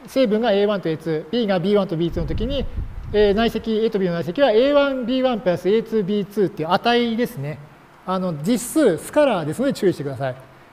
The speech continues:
ベクトルとベクトルの内積はスカラーです。注意してください。で、あ、表し方は、このAとBを並べて、えー、各間までくくって並べて、括弧でくくったものと。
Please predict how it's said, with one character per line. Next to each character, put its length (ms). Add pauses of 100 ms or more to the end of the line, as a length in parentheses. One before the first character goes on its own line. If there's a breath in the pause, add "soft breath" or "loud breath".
(120)
ベ 100
ク 100
ト 120
ル 80
と 100
ベ 160
ク 80
ト 140
ル 80
の 80
内 180
積 300
は 260 (140)
ス 120
カ 140
ラ 120
ー 20
で 100
す。 180 (560)
注 120
意 40
し 40
て 60
く 20
だ 80
さ 80
い。 40 (760)
で、 220 (160)
あ、 220
表 220
し 40
方 200
は、 180 (340 loud breath)
こ 60
の 80
A 140
と 100
B 240
を 100
並 280
べ 100
て、 380
え 180
ー、 40
各 200
間 180
ま 80
で 120
く 80
く 160
っ 20
て 80
並 160
べ 60
て、 80
括 140
弧 140
で 140
く 140
く 80
っ 20
た 80
も 80
の 80
と。 80